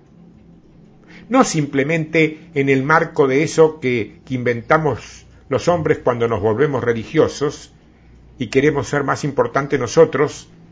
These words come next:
hablando de las cosas de Dios, que Dios mismo. Y que denominamos devocional diario.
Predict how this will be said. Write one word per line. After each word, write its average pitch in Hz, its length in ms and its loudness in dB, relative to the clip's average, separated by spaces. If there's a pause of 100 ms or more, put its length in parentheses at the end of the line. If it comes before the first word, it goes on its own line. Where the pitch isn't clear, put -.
(140)
hablando 135 340 0
de 123 80 -2
las 107 140 -6
cosas 143 320 -4
de 156 100 4
Dios, 151 380 2 (540)
que 139 100 4
Dios 151 200 6
mismo. 92 320 0 (1600)
Y 127 80 -12
que 151 120 8
denominamos 156 880 2
devocional 135 1120 2
diario. 92 600 -6